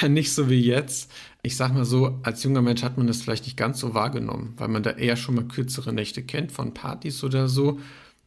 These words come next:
Und der Körper fühlt sich nach vier Stunden Schlaf oder viereinhalb Stunden Schlaf sicherlich anders als jemand, der ja nicht Student ist, sondern wirklich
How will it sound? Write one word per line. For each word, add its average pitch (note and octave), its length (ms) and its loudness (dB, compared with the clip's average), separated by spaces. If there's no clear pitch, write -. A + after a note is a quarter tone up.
Und B2 300 4
der A#2 140 2
Körper B2+ 280 0
fühlt - 260 -2
sich A2+ 160 -6
nach A#2+ 140 -2
vier C3+ 240 -2
Stunden B2+ 300 2
Schlaf A2+ 340 -2
oder - 100 -8
viereinhalb A#2 480 -4
Stunden A#2+ 220 -4
Schlaf A2+ 320 -6
sicherlich C3 520 -6
anders C3+ 440 0
als A#2 260 -2
jemand, A#2 640 2
der G#2 380 0
ja G#2 160 -2
nicht B2+ 220 2
Student C3 400 2
ist, B2+ 100 0
sondern A2 240 0
wirklich A#2 480 -2